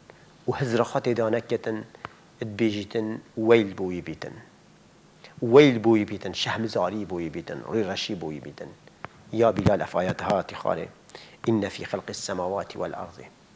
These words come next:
واختلاف الليل والأن-، والنهار لآيات لأولي الألباب.» ئەف ئاەتە هەیە هاتی خارێ. ئەو کەسێ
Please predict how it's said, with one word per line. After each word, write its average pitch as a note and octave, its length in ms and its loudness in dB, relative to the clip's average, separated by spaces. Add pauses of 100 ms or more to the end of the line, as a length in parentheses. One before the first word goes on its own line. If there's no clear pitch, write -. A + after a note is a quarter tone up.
(460)
واختلاف - 540 -4
الليل F2 360 -8
والأن-، E2+ 460 -10
والنهار F#2 500 -6 (440)
لآيات F2 540 -4
لأولي E2+ 340 -10
الألباب.» - 400 -12 (720)
ئەف - 160 -8
ئاەتە G2 360 -6
هەیە G#2+ 220 -2
هاتی - 180 -10
خارێ. C2+ 340 -6 (1600)
ئەو B2+ 100 6 (100)
کەسێ D3 320 4